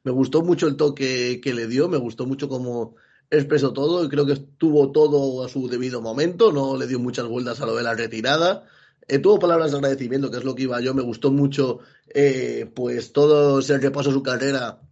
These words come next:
desde, desde los primeros clubes, recordando a los entrenadores que le habían enseñado, pues, los conceptos básicos de la triple amenaza,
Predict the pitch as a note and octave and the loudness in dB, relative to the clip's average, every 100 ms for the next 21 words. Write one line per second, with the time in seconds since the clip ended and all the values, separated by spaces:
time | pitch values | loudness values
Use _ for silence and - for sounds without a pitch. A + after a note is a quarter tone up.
0 | _ _ _ - C3+ C#3 C3+ B2+ B2 A#2+ | _ _ _ -4 -4 -4 -6 -6 -6 -8
1 | A2+ C#3 B2+ B2+ B2+ D#3 C#3+ - D3+ D#3+ | -8 -4 -4 -4 0 0 0 -2 0 2
2 | D3 D3 C#3 C#3+ B2+ C3+ D3 C#3 B2 C3 | 6 4 2 -6 -8 -6 -6 -6 -8 -8
3 | C3 C3+ B2+ C3+ B2 C3 C3 - A#2+ B2+ | -6 -6 -6 -6 -6 -4 -4 -4 -6 -6
4 | B2+ A#2 B2 A#2+ A#2 A2+ A#2+ B2 A#2+ B2+ | -6 -6 -6 -6 -8 -8 -8 -6 -6 -4
5 | A#2+ A#2+ A2+ A#2 A#2+ A2+ A2 A2 C3+ C#3 | -4 -4 -2 -2 -2 -4 -4 -2 -2 0
6 | C#3 C3+ C3+ | 2 2 -2